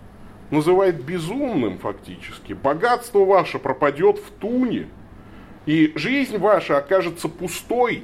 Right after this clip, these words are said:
и никому не нужной, потому что вы не приобретали друзей сокровищем неправедным". То есть от вашего накопительства ни вам не было хорошо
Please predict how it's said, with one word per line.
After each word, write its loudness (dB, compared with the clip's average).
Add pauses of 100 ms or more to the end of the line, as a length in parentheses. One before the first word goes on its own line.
и -6
никому 0
не -8
нужной, -6 (400)
потому 2
что 0
вы -2
не -2
приобретали 2
друзей 0 (300)
сокровищем -2
неправедным". -2
То -4
есть -6 (440)
от -2
вашего 4
накопительства 0
ни 0
вам 0 (340)
не 4
было 2
хорошо -2